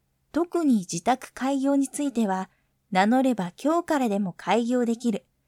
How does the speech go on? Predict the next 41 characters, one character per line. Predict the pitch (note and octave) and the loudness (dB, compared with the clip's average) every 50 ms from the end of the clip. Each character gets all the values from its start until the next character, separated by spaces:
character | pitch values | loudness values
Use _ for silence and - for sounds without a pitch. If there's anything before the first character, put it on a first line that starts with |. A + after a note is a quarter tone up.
| _ _ _ _ _ _ _ _ _ | _ _ _ _ _ _ _ _ _
そ | - - - B3 | -6 0 2 2
の | C#4 D#4+ E4+ | 2 2 0
気 | E4+ - E4+ | -2 -2 0
軽 | E4 F4 E4+ E4+ | 0 0 0 0
さ | E4 - E4+ E4 | -2 -2 -2 -2
に | D#4+ D#4+ | -2 -2
驚 | D4+ D4 D4+ D#4 D#4+ | 0 0 2 0 0
き | D#4 - D#4 | 0 -2 -4
ま | D#4 D#4 D#4 | -4 -4 -4
し | - | -4
た。 | - - F#3+ F3+ - _ _ _ _ _ _ _ _ _ _ _ _ _ _ _ _ _ _ _ _ _ _ - | -6 -8 -8 -8 -10 _ _ _ _ _ _ _ _ _ _ _ _ _ _ _ _ _ _ _ _ _ _ -2
飲 | F#3+ G#3+ B3 C4 | 2 2 2 2
食 | - D4 C#4+ - | 2 0 -2 -2
店 | - - C#4 B3+ A#3+ G#3+ | -2 0 2 2 2 2
や | G3+ E3 | 0 -4
店 | - - G#3 G#3+ B3 B3 | -4 -2 0 0 0 2
舗 | - C#4+ C#4 | 2 0 0
経 | - - D#4 | 0 -2 -4
営 | D#4 D#4+ D#4 B3+ | -2 -2 -2 -2
と | A3+ F#3 | -2 -4
違 | F3 - - F3+ G3 G3 | -6 -8 -6 -6 -6 -6
っ | G3 | -6
て、 | - G#3+ G3+ - - _ _ _ _ _ _ _ _ _ _ _ | -4 -4 -4 -4 -4 _ _ _ _ _ _ _ _ _ _ _
開 | - G3 G3+ A#3+ C4+ C4+ | 0 2 2 4 2 2
業 | C4 C#4+ D4 C#4+ C4+ | 0 0 0 0 0
時 | A3 - F#3+ - _ _ | 0 -2 -6 -6 _ _
自 | - - F#3+ | -8 -8 -4
己 | - C4 D4 C#4+ | 0 0 0 0
資 | - - | 0 -6
金 | - E4+ E4+ E4+ D4 | -8 -8 -4 0 0
の | B3 | 0
ハ | F#3 - - F#3+ G3 | 0 0 0 0 0
ー | G#3 | 2
ド | G3+ A3 | 2 2
ル | A3 A3+ A3 | 2 2 0
が | G#3+ G#3 | -2 -4
と | - - F3 | -6 -6 -8
て | - - A#3 | -4 -2 0
も | C4 D4+ A#3+ | 0 0 -2
低 | - - - - D4 B3+ | -4 -6 -6 -4 -2 -2
い。 | - | -4